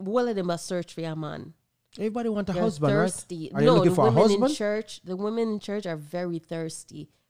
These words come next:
Speaker 1: for, for a husband because remember I say it's, it's, it's against
Speaker 2: And,
Speaker 1: the
Speaker 2: and
Speaker 1: law.
Speaker 2: you're a, you're a woman who, who, who, who attend church very regular. You are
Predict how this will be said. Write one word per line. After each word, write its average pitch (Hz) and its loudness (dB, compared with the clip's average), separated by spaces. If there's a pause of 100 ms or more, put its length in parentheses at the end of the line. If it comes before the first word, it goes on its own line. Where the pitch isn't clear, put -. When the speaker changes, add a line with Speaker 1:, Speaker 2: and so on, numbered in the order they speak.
(140)
Speaker 1:
for, 147 -10 (100)
for 151 -12
a 147 -8
husband 160 -8
because 143 -8
remember 185 -6
I - -6
say 165 -10 (400)
it's, - -6
it's, - -8 (120)
it's - -10 (180)
against 202 -2
Speaker 2:
And, 180 4
Speaker 1:
the 190 0
Speaker 2:
and 185 8
Speaker 1:
law. 180 8
Speaker 2:
you're 196 10
a, 180 6
you're 185 6
a 185 4
woman 165 2
who, 147 -2
who, 151 -6
who, 143 -6
who 143 -4
attend 131 -6
church 131 -6
very 135 -2
regular. 127 -2
You 120 -2
are 120 -4